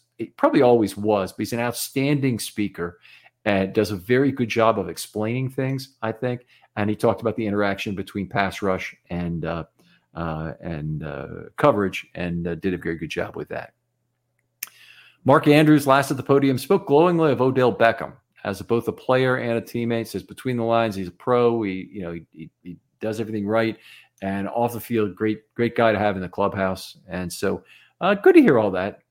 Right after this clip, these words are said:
You know, they've spent obviously a lot of money, uh, getting of next year's money to get Odell Beckham here,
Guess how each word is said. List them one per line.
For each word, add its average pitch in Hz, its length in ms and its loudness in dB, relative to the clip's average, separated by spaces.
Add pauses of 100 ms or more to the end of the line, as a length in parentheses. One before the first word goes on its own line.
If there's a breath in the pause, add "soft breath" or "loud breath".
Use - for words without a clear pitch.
(140)
You 160 80 -2
know, 151 40 -4
they've 160 160 0
spent 165 260 -2
obviously 135 380 0
a 110 80 2
lot 107 360 4
of 120 80 0
money, 117 380 -2 (260)
uh, 117 60 -6
getting 110 300 -2
of 101 240 -2
next 135 280 0
year's 104 240 -4
money 110 320 -2 (520 soft breath)
to 107 200 0
get 120 220 0
Odell 113 320 0
Beckham 104 380 0
here, 101 320 -2